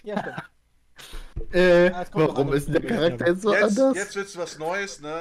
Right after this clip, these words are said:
Speaker 3: Aber am Ende, wenn es rauskommt, ne, sagst du, „Ja, nee, die, die wollen
Speaker 1: Ja.
Speaker 3: aus einem Franchise einfach so viel rausholen, wie es
Speaker 1: Ja, genau.
Speaker 3: geht.“ Das ist
Speaker 1: Schon wieder
Speaker 3: da,
Speaker 1: seine
Speaker 3: die,
Speaker 1: Tochter
Speaker 3: die,
Speaker 1: entführt.
Speaker 3: die
Speaker 1: Wie viel
Speaker 3: Liebe
Speaker 1: hat
Speaker 3: ist,
Speaker 1: er denn?
Speaker 3: die Liebe ist einfach raus. Die Liebe ist raus.
Speaker 1: Ja.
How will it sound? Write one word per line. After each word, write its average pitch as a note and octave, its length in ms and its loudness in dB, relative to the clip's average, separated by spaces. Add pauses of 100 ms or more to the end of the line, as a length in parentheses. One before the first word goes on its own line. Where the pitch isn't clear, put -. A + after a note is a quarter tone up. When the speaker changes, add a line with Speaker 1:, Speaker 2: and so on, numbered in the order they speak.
Speaker 3:
Aber D3 300 -6
am C#3+ 100 -18
Ende, D#3 300 -10
wenn D3 100 -14
es C3 140 -18
rauskommt, D3 540 -12
ne, C#3 160 -16
sagst C#3+ 280 -16
du, C#3 80 -20
„Ja, C3 320 -10
nee, C3 280 -14
die, C3 300 -20
die C3 280 -20
wollen C#3+ 280 -12
Speaker 1:
Ja. - 60 -14
Speaker 3:
aus - 280 -14
einem D3 180 -14
Franchise C#3+ 480 -16
einfach C3 160 -20
so - 120 -20
viel D3 160 -20
rausholen, C#3+ 400 -16
wie B2+ 80 -20
es D3+ 40 -18
Speaker 1:
Ja, C3+ 100 -6
genau. B2+ 160 -4
Speaker 3:
geht.“ A#2+ 120 -10
Das - 140 -20
ist - 180 -20 (140)
Speaker 1:
Schon G3 300 2
wieder G#3 180 2
Speaker 3:
da, E4+ 140 4
Speaker 1:
seine E3 220 2
Speaker 3:
die, - 60 -10
Speaker 1:
Tochter C#3+ 300 -6
Speaker 3:
die, C3+ 120 -12
Speaker 1:
entführt. C#3+ 260 -6
Speaker 3:
die E3 160 -16
Speaker 1:
Wie G3+ 60 -8
viel - 20 -
Speaker 3:
Liebe E3+ 140 -2
Speaker 1:
hat G3 100 -2
Speaker 3:
ist, - 40 -10
Speaker 1:
er F#3 60 -6
denn? D3+ 80 -10
Speaker 3:
die D#3+ 100 -14
Liebe E3+ 220 -12
ist D3+ 100 -14
einfach B2 280 -18
raus. B2 340 -16
Die B2+ 80 -20
Liebe C3+ 180 -18
ist - 160 -18
raus. A2 120 -18
Speaker 1:
Ja. B2+ 140 -8